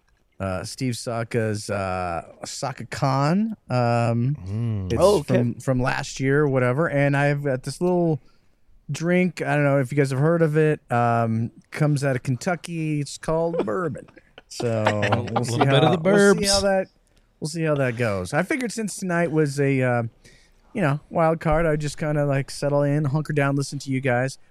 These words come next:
Speaker 1: But I got a question for you guys to kick off this show.
Speaker 3: Hit it.
Speaker 2: Mm.
Speaker 1: Um, did you guys make any New Year's resolutions, and what are they?
Speaker 3: Robbie, go ahead.
Speaker 2: Um,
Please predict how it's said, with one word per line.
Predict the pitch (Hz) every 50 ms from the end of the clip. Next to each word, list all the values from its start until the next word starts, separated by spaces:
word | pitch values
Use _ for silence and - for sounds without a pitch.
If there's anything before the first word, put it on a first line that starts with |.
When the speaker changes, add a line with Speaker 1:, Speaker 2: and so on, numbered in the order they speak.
| - -
Speaker 1:
But | 175 -
I | - 196 226
got | 240 240 196 165 160
a | 143
question | - - 175 170 - - 151 131
for | - 135
you | 135 143 175
guys | 165 147 117 107 -
to | 123
kick | - - 147 143 135
off | 120 117 -
this | - - -
show. | - - - - - - - _ _ _ _ - - _ _ _ _
Speaker 3:
Hit | - 131 156 160
it. | 135 110
Speaker 2:
Mm. | - - 143 92 82 85 - _ -
Speaker 1:
Um, | 120 123 123 123 123 120 120 113 107 110 - - _ _ _ _ _ _ _ _ _ _ -
did | 127 131 131 131 123
you | 131 151 180 208 196
guys | 165 135 107 87 85 87 90 90 95 110 - - - - _ _ _ - 110
make | 113 113 113 113 -
any | 120 120 123
New | 120 120 123 131
Year's | 127 123 123 113 113
resolutions, | 113 113 110 107 113 104 110 110 104 - - - - - - 127 - - - - - -
and | 101 98 101 107
what | 110 113 120 -
are | - 90 73 69
they? | 67 64 - - 107 - _ _ _ _ _ _ _ - _ _ _ _ _ _ _ _ _ _ _ - _ - - - - _ -
Speaker 3:
Robbie, | 147 156 156 151
go | 143 127
ahead. | 113 110 - _ - - - - _ _ _ _ _ _ _ _ _ _ _ _ _ _ _ _ _ _ _ _ -
Speaker 2:
Um, | 156 170 185 185 185 185 185 185 175